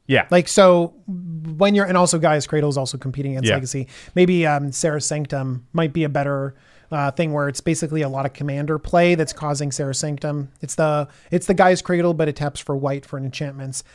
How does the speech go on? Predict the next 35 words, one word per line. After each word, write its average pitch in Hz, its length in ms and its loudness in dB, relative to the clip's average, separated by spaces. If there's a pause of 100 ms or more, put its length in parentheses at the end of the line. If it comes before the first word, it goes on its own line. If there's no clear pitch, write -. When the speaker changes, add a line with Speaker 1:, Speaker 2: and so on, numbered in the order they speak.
(160)
Speaker 2:
And 165 300 0
the 170 80 0
Legacy 202 340 0
doesn't 170 200 2
really 156 180 -2
play 156 280 -2
it, 147 180 -4
which 151 160 -6
is 139 100 -4
why 139 160 -2
it's 139 160 -8
not 139 160 -6
a 139 40 -8
bajillion 135 400 -6
dollars. 151 440 -6
Speaker 1:
It's 120 80 -8
still 113 240 -2
really 98 200 -2
expensive, 92 340 -10
though, 92 80 -6
Speaker 2:
It's 95 140 -4
Speaker 1:
'cause 147 100 2
Speaker 2:
still 156 80 2
really 156 140 4
Speaker 1:
reserve 110 220 2
list. 98 160 -2
Speaker 2:
it's 165 120 -4
still - 120 4
really 175 140 6
expensive 160 420 -2
'cause 151 160 -8
it's 151 140 -12
reserve 131 280 -8
list. 160 280 -4 (220)
But 170 400 4